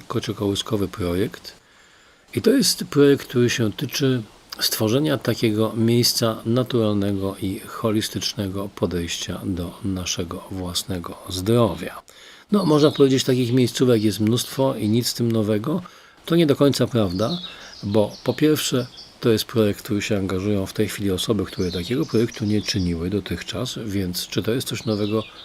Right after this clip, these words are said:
czy nie, to nie ma żadnego znaczenia, ponieważ dla tych osób to jest coś nowego. Po drugie, to jest projekt, który jest zbudowany według innego paradygmatu niż dotychczasowy stary paradygmat, który jest takim trochę biznesowym podejściem do tematu,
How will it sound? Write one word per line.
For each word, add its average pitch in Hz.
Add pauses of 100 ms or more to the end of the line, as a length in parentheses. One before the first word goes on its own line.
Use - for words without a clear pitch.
(100)
czy -
nie, 107
to -
nie 107
ma 104
żadnego 98
znaczenia, 95
ponieważ 95
dla 92
tych 95
osób 92
to -
jest -
coś 113
nowego. 90 (840)
Po 117
drugie, 214
to 180
jest 156
projekt, 165
który 143
jest 127
zbudowany 131
według 127
innego 135
paradygmatu 120
niż 113
dotychczasowy 107
stary 113
paradygmat, 92 (600)
który 110
jest 110
takim 107
trochę 113
biznesowym 110
podejściem 104
do 101
tematu, 95